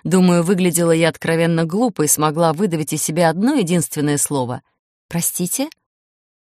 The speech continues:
«Что именно вас смутило, Ваше Величество?» «Честно, всё.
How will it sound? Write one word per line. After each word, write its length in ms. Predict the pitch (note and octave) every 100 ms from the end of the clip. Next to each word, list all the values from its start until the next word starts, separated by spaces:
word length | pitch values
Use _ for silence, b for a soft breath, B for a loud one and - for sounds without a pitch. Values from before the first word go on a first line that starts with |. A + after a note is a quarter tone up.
| _
«Что 260 | - - B2+
именно 320 | C#3 C3+ C3
вас 160 | C3+ -
смутило, 540 | C#3+ C#3 - A3+ B2+
Ваше 240 | A#2 -
Величество?» 600 | A2+ A#2 A#2 - - G#2 - _ _ _ _ _ _ _
«Честно, 520 | - B3 - F3 C#3 _ _ _
всё. 420 | - - G3 C#3+